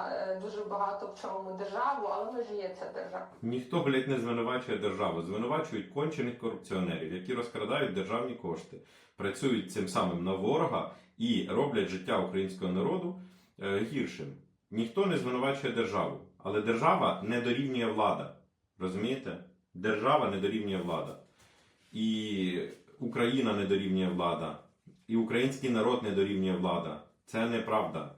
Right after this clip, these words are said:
Speaker 2: І коли нам починають розказувати, що кончені корупціонери — це вибірка з українського суспільства, я також в це не вірю. Просто є кончена система, яка будувалася, е, з першого дня незалежності України,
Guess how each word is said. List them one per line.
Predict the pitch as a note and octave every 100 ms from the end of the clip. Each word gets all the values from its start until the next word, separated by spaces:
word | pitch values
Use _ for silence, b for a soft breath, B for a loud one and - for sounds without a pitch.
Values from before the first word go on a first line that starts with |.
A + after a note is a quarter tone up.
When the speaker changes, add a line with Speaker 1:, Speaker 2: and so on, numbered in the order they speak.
| - _
Speaker 2:
І | A2+
коли | A2+ A#2 B2
нам | G#2+
починають | G#2+ G#2 A2 G#2+ F#2+
розказувати, | F#2+ A2+ A2 F2+ E2+ E2+
що | - F#2
кончені | A#2+ A2 - G#2
корупціонери — | G#2 G2 F2+ - G#2 G#2 F2+ E2+
це | - F#2+ F2+ B B B
вибірка | F#2 B2 G#2 F#2 G2
з |
українського | G2 A2 G#2+ G2+ G#2 F#2+
суспільства, | G2+ - C#3+ F#3+ - - - - b b _
я | F#2+ F#2+ A2+
також | A#2+ C#3+ C#3+
в | -
це | C3+
не | B2+
вірю. | A2+ F#2
Просто | F#2 D#3 D#3
є | C3+ A#2
кончена | C#3 C#3+ C#3+ B2
система, | A2+ A2+ - F#2 F#2 F2+ -
яка | F#2+ F#2 A2+
будувалася, | G2 G2 A2 F#2 E2 - D2+ - B B -
е, | F#2 F#2 F#2
з |
першого | - B2 A#2 G#2+
дня | F#2 G#2+
незалежності | F#2+ F#2 F#2+ G#2 G2 - G2+
України, | F2+ F#2+ F#2 G2+ B2+ -